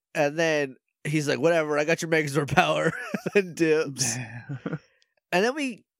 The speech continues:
Speaker 1: cut back to him landing in hell, still giant, like, still in his Centaurus Wolf Megazord form. And he's like, "Yeah, I got their Megazord power, so it doesn't matter how weird they get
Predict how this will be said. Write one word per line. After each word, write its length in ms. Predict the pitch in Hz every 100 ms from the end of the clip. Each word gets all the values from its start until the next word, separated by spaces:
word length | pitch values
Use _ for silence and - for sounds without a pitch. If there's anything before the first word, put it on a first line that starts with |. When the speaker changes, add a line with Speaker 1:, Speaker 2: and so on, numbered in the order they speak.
| _
Speaker 1:
cut 260 | - 233 285 _ _ _ _ _ _ _
back 320 | 139 214 302 -
to 120 | 220
him 260 | 220 262
landing 500 | 214 180 233 262 240
in 160 | 214 190
hell, 320 | 170 220 202
still 500 | - - - 175 220
giant, 800 | 180 135 156 180 139 98 - - - _ _ _ -
like, 100 | 135
still 380 | - - 196 208
in 80 |
his 240 | 185 170 -
Centaurus 640 | - 185 165 165 156 151
Wolf 320 | 139 165 - -
Megazord 600 | 156 160 156 135 127 131
form. 460 | 175 165 110 95 - _ _ _ _ _
And 80 | 165
he's 140 | 165 143
like, 140 | 123
"Yeah, 240 | 104 135 120
I 80 | 117
got 200 | 135 131
their 120 | 120
Megazord 500 | 131 127 127 131 110
power, 340 | 135 110 101 110
so 100 | 117
it 60 |
doesn't 260 | 151 139 143
matter 260 | 139 127 131
how 200 | 117 110 _
weird 460 | 156 139 147 139 113
they 180 | 135
get 380 | 117 123 147 131